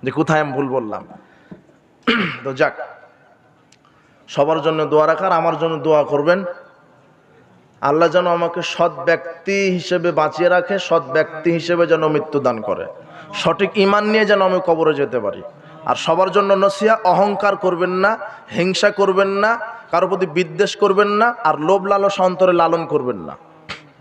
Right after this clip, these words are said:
যার অন্তরে অনুপরিমাণ অহংকার আছে, সে কোথায় যাবে না?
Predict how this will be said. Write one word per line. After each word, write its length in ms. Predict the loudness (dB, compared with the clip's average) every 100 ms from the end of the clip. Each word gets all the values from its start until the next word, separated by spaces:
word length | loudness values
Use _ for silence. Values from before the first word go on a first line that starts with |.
| _ _ _ -20 -20 -20 -4
যার 220 | 2 4
অন্তরে 320 | 2 2 4
অনুপরিমাণ 640 | 4 4 2 2 2 2 4
অহংকার 380 | 2 4 2
আছে, 200 | 2 0
সে 120 | -4 -2
কোথায় 320 | -2 2 2
যাবে 220 | 4 4
না? 200 | 2 0